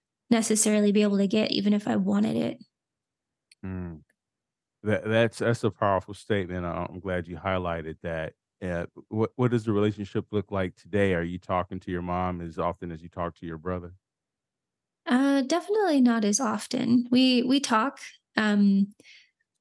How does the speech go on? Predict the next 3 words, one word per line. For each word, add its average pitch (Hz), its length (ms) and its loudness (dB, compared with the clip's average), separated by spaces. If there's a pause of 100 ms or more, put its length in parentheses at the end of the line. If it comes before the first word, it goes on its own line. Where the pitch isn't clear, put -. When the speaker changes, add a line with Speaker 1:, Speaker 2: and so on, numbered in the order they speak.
(400)
Speaker 1:
it's, - 440 0 (1040)
yeah, 233 220 4
it's, 220 140 -2